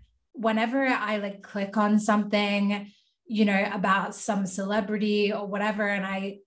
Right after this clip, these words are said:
I would start reading through the comments and, like, reading all the crazy shit that people write,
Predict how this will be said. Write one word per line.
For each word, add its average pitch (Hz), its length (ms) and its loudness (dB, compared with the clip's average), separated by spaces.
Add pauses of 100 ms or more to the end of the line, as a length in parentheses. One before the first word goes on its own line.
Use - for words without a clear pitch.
I 208 80 -4
would 220 100 4
start 220 380 4
reading 202 340 4
through 202 200 -2
the 190 80 -4
comments 220 720 2
and, 208 100 0
like, 196 220 -2 (100)
reading 220 460 4
all 208 240 -2
the 233 100 0
crazy 202 800 -2
shit 214 460 -2
that 262 180 -4
people 208 380 -4
write, 185 560 0